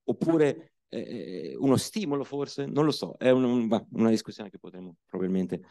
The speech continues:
estendere per tutta una serie di motivi che, che, che, che lei citava, eh, citava prima. E, e il, il secondo punto che secondo me è centrale è il ricambio generazionale, no?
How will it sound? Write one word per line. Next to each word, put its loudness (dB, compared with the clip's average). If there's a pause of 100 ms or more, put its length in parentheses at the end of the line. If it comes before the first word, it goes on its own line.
(140)
estendere 0 (520)
per 4
tutta 0
una 4
serie -2
di 0
motivi -6
che, -6
che, -14
che, -12
che -10
lei 0
citava, -8 (100)
eh, -14
citava -14
prima. -12 (640)
E, 4
e -4
il, -8
il 0
secondo 8
punto 4
che -2
secondo -6
me -2
è -2
centrale 0
è -2
il 2 (160)
ricambio 2
generazionale, -2
no? -2